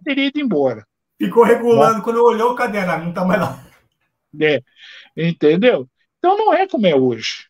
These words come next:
Speaker 1: é muito diferente. Imagina eu, com, naquela época, com aquela idade, tentar manusear uma câmera profissional.
Speaker 2: Ah, com certeza, não
Speaker 1: Entendeu?
Speaker 2: dá. E o que
Speaker 1: Então,
Speaker 2: que te acendeu essa paixão pela ufologia?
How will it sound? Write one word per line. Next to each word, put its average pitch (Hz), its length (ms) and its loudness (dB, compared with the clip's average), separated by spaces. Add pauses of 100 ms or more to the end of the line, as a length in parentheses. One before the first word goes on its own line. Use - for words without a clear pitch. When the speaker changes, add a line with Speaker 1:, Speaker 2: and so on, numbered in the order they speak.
Speaker 1:
é 170 80 -4
muito 247 360 -2
diferente. 127 540 -6
Imagina 226 560 2
eu, 240 200 2
com, 139 240 -12 (380)
naquela 170 560 0
época, 160 420 0
com 160 80 -2
aquela 156 340 0
idade, 156 260 -2
tentar 320 320 -6
manusear 196 540 -2
uma 190 180 0
câmera 170 360 -2
profissional. 123 840 -10 (580)
Speaker 2:
Ah, 123 480 -14 (160)
com - 120 -20
certeza, 143 500 -14
não 131 140 -8
Speaker 1:
Entendeu? 160 260 0
Speaker 2:
dá. 120 60 -12 (340)
E 214 100 -6
o 247 60 -8
que 277 80 -10
Speaker 1:
Então, 123 220 -2
Speaker 2:
que 117 80 -10
te 196 760 -8
acendeu 185 680 -6
essa 160 540 -6
paixão 170 500 -12
pela 165 220 -12
ufologia? 139 800 -12